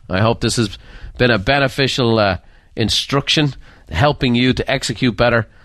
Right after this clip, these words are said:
And I hope for those of you who are coaching, you'll get to the three levels of coaching.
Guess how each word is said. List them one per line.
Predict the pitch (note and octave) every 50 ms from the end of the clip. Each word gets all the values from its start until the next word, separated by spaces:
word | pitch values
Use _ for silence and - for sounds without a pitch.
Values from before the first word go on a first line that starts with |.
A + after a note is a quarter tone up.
| - - -
And | - G#2 A2
I | A2
hope | A#2 B2+ C3+ C#3 A2+ - -
for | - A#2+
those | B2+ C3 C3 A#2+
of |
you | A#2+ A#2+
who | B2
are | C3+ C#3+ C#3+
coaching, | - - C#3 C#3+ C#3 - D3+ C#3+ C#3 - - - - - - - - -
you'll | - A#2+ C3 B2
get | C3+ C#3 - -
to | B2 A2+
the | A#2+ G2+
three | - - - D#3 D3+ C#3 C3+
levels | B2+ B2+ B2+ B2+ B2+ A#2+ A#2
of | A#2 - -
coaching. | - B2+ B2 A#2+ - - B2 A#2 A2+